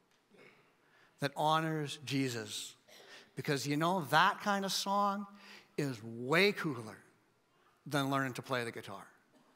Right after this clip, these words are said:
Let me pray for you. Father, we thank you that you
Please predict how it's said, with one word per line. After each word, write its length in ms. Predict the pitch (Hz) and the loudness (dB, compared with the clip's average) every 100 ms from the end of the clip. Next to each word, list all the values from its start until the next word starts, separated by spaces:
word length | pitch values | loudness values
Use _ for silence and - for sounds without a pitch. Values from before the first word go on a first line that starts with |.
| _ _ _ _ _ _ _ _ - | _ _ _ _ _ _ _ _ -8
Let 100 | 131 | -6
me 60 | |
pray 180 | 120 117 | -2 -2
for 120 | 104 | -4
you. 80 | 107 - _ - - - - _ | -10 -18 _ -20 -18 -18 -18 _
Father, 220 | 165 151 | 6 6
we 80 | 139 | 4
thank 260 | 143 147 131 | 2 2 2
you 140 | 113 - _ _ _ _ _ _ _ - - - | -8 -10 _ _ _ _ _ _ _ -16 -16 -6
that 260 | 139 135 143 | -2 -2 0
you 640 | 143 170 170 175 165 - | 0 2 2 2 -2 -6